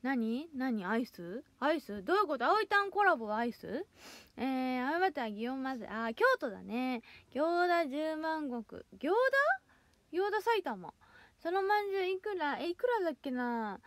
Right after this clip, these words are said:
えーと、まんじゅう食べたいけど、月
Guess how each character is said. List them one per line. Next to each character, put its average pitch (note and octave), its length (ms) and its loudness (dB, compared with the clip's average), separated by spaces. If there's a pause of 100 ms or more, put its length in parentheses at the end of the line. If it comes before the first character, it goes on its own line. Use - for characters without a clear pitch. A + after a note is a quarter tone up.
(280)
え C#4 260 -2
ー C4 40 -4
と、 F4+ 240 4
ま C#4+ 260 2
ん G#4 80 0
じ G4+ 60 2
ゅ A4+ 60 8
う - 80 4
食 E4+ 160 2
べ F4 60 0
た F4+ 140 4
い E4 80 -2
け C#4+ 100 -4
ど、 E4 260 4 (680)
月 C#4+ 160 0